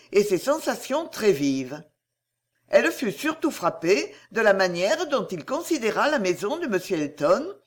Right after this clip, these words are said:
qu'il fut regarder ainsi que l'église, et ne trouva pas comme elle que le tout ne valait pas grand-chose. Non, il ne croyait pas que la maison fût si mauvaise,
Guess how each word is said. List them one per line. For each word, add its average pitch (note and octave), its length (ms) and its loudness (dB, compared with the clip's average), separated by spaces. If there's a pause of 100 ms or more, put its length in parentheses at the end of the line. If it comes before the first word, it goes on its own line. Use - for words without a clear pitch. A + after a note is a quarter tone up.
(220)
qu'il C#4 120 2
fut G3+ 160 -4
regarder F#3+ 560 4 (200)
ainsi G3 360 -2
que D4+ 100 -4
l'église, F#3+ 680 0 (400)
et C#4+ 100 6
ne G#3 120 2
trouva D#4 340 2
pas A3 180 2
comme D3 240 -4
elle A#3+ 340 2 (180)
que A#3+ 80 -4
le F#3 260 2
tout D4+ 220 -2
ne G4+ 100 -4
valait G3+ 240 4
pas C#4 180 2
grand-chose. D3+ 840 -2 (540)
Non, E3+ 400 2 (140)
il A#3+ 100 -4
ne A3+ 80 0
croyait F3+ 320 2
pas D4 240 0
que G4+ 120 -2
la D4 120 6
maison G#3+ 400 0
fût E3 180 -6
si D#4 220 0
mauvaise, F#3+ 640 2